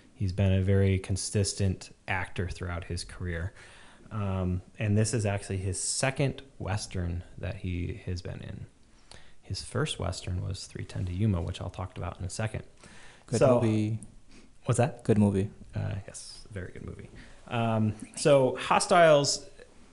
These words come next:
Speaker 1: uh, he plays a, um, army captain, um, Joseph Blocker, who is basically on his way out. He's getting ready to, to end.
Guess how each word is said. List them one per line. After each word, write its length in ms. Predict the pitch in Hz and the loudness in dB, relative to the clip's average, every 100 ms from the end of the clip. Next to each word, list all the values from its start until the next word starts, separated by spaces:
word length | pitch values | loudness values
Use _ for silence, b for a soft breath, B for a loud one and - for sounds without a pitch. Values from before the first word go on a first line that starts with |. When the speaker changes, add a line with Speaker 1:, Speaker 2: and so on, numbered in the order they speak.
| - - | -20 -10
Speaker 1:
uh, 320 | - 117 113 113 | -2 0 2 0
he 220 | 107 156 | 2 0
plays 420 | - 165 156 143 | 2 2 4 0
a, 500 | 131 127 120 120 113 B B B B B B | 0 2 4 4 2 B B B B B B
um, 520 | 113 101 92 90 101 - - | -6 -4 -4 -6 -8 -10 2
army 240 | 139 160 | 4 4
captain, 580 | - 131 120 127 123 123 - - | 4 2 4 4 4 2 -8 -10
um, 880 | 110 101 101 101 104 101 101 98 95 - | -4 -2 0 0 0 0 0 -2 -4 -4
Joseph 340 | 113 - 110 | -4 -4 -4
Blocker, 400 | 104 92 104 123 B B B B | -4 -4 -4 -6 B B B B
who 340 | 131 120 120 | 8 10 10
is 320 | 120 127 117 | 8 6 4
basically 540 | 107 147 156 143 135 123 | 6 4 6 4 4 6
on 120 | 113 | 6
his 140 | 107 | 4
way 220 | 101 104 87 | 2 0 0
out. 200 | 82 - | -4 -4
He's 120 | 98 | -4
getting 240 | 104 104 | 0 2
ready 240 | 104 101 98 | 4 6 6
to, 260 | 98 95 95 | 6 4 2
to 460 | - 101 90 - | 0 -2 -2 0
end. 360 | 110 104 104 | 2 4 4